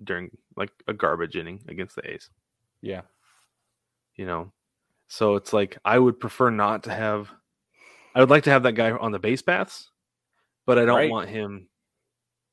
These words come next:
Speaker 1: as a pinch hitting <laughs> option. There are better, uh, there are better pinch hitting and pinch running options in that dugout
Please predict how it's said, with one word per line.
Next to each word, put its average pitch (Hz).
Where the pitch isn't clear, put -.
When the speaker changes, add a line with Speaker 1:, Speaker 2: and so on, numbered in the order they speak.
Speaker 1:
as 107
a 101
pinch -
hitting 104
<laughs> -
option. -
There 147
are 135
better, 127
uh, 120
there 135
are 123
better 117
pinch -
hitting 107
and 95
pinch 110
running 101
options 92
in 120
that 101
dugout 95